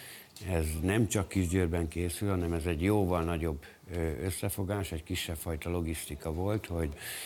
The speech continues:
Keszthelyről, Zalaegerszegről, Mezőbergenyéről, Erdélyből, Várhosszúrétről, Csécséről kerülnek ide alkotások, és az ország minden részéről vannak faragók.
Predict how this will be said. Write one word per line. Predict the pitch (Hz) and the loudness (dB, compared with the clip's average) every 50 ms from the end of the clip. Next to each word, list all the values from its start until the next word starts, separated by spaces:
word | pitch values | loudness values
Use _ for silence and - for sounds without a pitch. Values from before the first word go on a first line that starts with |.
| - - - - | -12 -14 -16 -6
Keszthelyről, | - - 92 90 - - - 92 87 85 82 78 82 80 78 78 | -2 0 0 0 0 0 0 2 2 4 4 4 2 2 2 2
Zalaegerszegről, | 76 78 87 87 87 87 85 82 78 85 85 85 85 78 - - 80 78 73 71 82 76 80 78 78 78 76 73 - - - - - - - | 0 2 2 2 2 2 2 2 0 0 0 0 0 -2 -4 -4 -2 -2 -2 -2 -2 0 0 0 2 0 0 -2 -4 -8 -12 -14 -14 -12 -4
Mezőbergenyéről, | - 85 85 82 78 92 87 73 80 78 80 80 80 80 78 76 76 78 76 78 78 76 | 0 2 2 4 4 4 4 4 4 2 2 2 2 2 2 2 2 2 2 2 2 2
Erdélyből, | 76 85 90 87 82 76 82 85 82 80 73 82 80 80 76 76 69 | 2 2 4 2 2 2 0 0 0 0 0 0 0 0 0 0 0
Várhosszúrétről, | 85 87 87 82 82 78 82 80 76 - - - 82 80 78 78 78 78 73 - - 85 82 80 80 80 78 76 - - - - - - - - - - | 0 2 2 2 0 0 -2 -2 -2 -2 -2 -2 0 0 2 2 2 2 0 -2 -2 0 2 4 4 4 2 0 -4 -8 -12 -10 -12 -12 -14 -14 -12 -6
Csécséről | - - 104 95 90 85 82 - - 92 90 85 80 80 82 80 78 78 78 - - | 0 2 4 6 6 6 4 4 2 4 4 6 6 6 4 4 4 4 2 0 -2
kerülnek | - 90 85 82 82 82 78 78 78 - | 0 0 2 4 4 2 2 0 -2 -2
ide | 85 80 82 | -2 0 0
alkotások, | 78 82 90 92 - 104 92 - 107 107 101 - - 95 | 0 0 -2 -2 -2 -4 -2 0 0 0 0 0 -2 -2
és | - 85 - - | -2 -2 -2 -2
az | 85 | 0
ország | 95 101 110 104 - - 92 82 80 | 0 2 2 2 2 0 0 0 2
minden | 85 92 92 85 78 82 78 76 | 2 2 2 2 2 2 0 2
részéről | 82 95 92 82 - - - 73 73 73 80 78 76 71 - - - - - - - - | 2 2 2 2 0 -2 -4 -4 -2 -2 -2 -2 -4 -6 -8 -14 -16 -14 -14 -16 -10 -4
vannak | 82 92 90 85 80 78 76 71 | 0 2 2 2 2 2 0 -2
faragók. | - - 90 82 95 101 95 104 117 135 139 135 - - | -2 -2 0 2 2 2 4 4 4 4 2 0 -2 -10